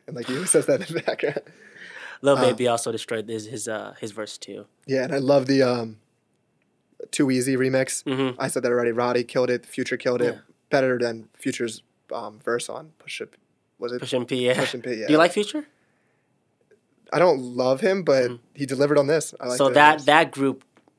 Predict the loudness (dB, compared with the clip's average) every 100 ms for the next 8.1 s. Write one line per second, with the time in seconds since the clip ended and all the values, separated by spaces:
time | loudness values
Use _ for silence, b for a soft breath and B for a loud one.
0 | -8 -2 2 2 2 0 -2 -4 -2 -2
1 | -2 -2 -4 -4 -6 4 4 6 6 8
2 | 6 4 0 2 2 0 -4 -6 -4 -4
3 | -6 -12 _ _ 0 4 6 6 2 4
4 | 6 6 6 4 2 -4 -14 -16 -18 _
5 | _ -8 -4 0 0 2 2 2 0 0
6 | -2 -2 -4 -2 -4 -2 -4 -2 -2 -2
7 | -6 -4 -2 -2 -4 -8 -8 _ _ -8
8 | -8